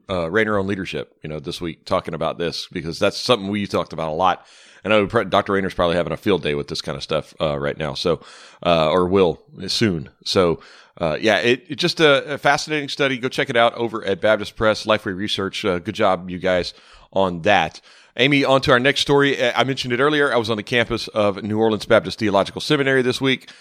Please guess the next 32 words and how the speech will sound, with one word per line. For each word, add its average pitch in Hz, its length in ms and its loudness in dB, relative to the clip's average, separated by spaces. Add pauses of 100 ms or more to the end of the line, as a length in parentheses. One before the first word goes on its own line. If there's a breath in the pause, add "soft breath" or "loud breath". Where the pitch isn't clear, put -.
(320 loud breath)
Even 127 180 2
wound 117 220 6
up 107 100 2
getting 107 160 0
my 104 60 -2
picture 110 320 -2
in 95 80 -2
Baptist 90 320 4
Press 80 180 -2
somehow. 76 360 -2
Thank 92 220 -4
you, - 60 -12
Brandon 78 260 -2
Porter, 90 360 -4
for 85 140 -6
that. 95 300 2
I 87 80 -2
didn't 82 200 -4
know 82 140 -2
he 85 100 -4
was 78 160 -6
taking 76 240 -6
pictures 85 320 -6
of 73 80 -10
me 85 120 -4
when 76 140 -4
I 76 40 -4
was 76 120 -8
up 80 120 -6
at - 60 -18
the - 60 -20
podium. 113 380 2